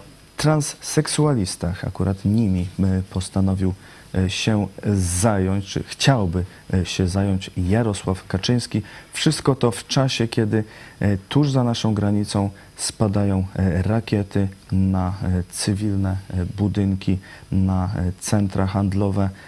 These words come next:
e, kiedy toczy się pełnoskalowa, e, wojna, e, no, w naszym kraju.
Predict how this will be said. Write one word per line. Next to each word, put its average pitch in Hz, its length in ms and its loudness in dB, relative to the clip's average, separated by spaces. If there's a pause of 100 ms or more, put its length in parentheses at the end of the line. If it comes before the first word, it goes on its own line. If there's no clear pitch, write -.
(240)
e, 95 420 2
kiedy 92 340 0 (500)
toczy 98 320 0
się 90 200 0
pełnoskalowa, 95 1200 0 (300)
e, 92 160 -2
wojna, 98 540 0
e, 92 40 -2 (340)
no, 95 340 0 (120)
w - 260 -12
naszym 92 360 -2
kraju. 95 380 0